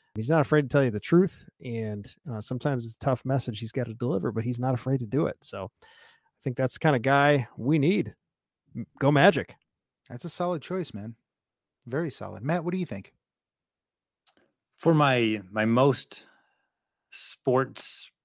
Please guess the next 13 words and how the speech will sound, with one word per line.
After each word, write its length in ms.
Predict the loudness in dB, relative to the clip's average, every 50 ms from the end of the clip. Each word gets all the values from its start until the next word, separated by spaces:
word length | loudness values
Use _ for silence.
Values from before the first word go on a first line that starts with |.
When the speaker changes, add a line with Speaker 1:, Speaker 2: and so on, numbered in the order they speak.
| _ _
Speaker 3:
player 520 | -10 -2 0 2 4 4 4 4 2 2 2
with 300 | 2 0 0 -2 -2 -4
a 40 | -6
chance 380 | -4 -2 0 0 0 0 0 -2
of 80 | 0 0
actually 380 | 0 0 0 -2 -4 -4 -4
winning, 540 | -4 -2 -2 -2 0 0 -2 -2 -4 -6 -10 _ _ _ _ _ -6
I, 100 | -6 -6 -4 -4
I'm 160 | -4 -2 0 0
going 280 | 0 0 0 0 0
with 320 | -2 -2 -4 -4 -10 -8 -2
Derek 340 | 0 0 0 0 -2 -4
Jeter. 440 | -6 -4 -2 -2 -2 -2 -6 -10 -12